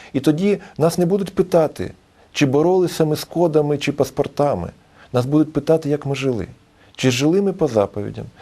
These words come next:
чи любили ми Бога, чи любили ми ближнього, чи служили ми ближньому. І я думаю, що от, е,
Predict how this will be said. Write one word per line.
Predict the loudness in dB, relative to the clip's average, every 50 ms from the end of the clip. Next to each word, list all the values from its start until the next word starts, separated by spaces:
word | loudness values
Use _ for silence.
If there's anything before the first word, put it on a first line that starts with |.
| -20 _
чи | 0 2 4
любили | 4 4 4 4 4 4 4 2
ми | 0 -2 -2
Бога, | -2 -2 -2 -2 -2 -4 -8 -12 -14 -18 -20 -20 _
чи | -2 0 2
любили | 2 2 2 2 2 2 0
ми | -2 -4
ближнього, | -2 0 0 0 0 -2 -6 -8 -8 -8 -8 -10 -14 -20 -12
чи | -4 -4 -2
служили | 2 4 4 4 4 4 4 4 4 2
ми | -2 -2 -2
ближньому. | -2 -2 -2 -2 -4 -8 -12 -12 -14 -16 -18 -20 -20 -20 -20 -20 -20 _ 2
І | 4
я | 4 4 4
думаю, | 2 0 0 0 -2
що | -2 -4 -2 -2 -2
от, | -2 -2 -6 -10
е, | -6 -2 -2 0 0 -2 -2 -2 -2 -2 -4 -4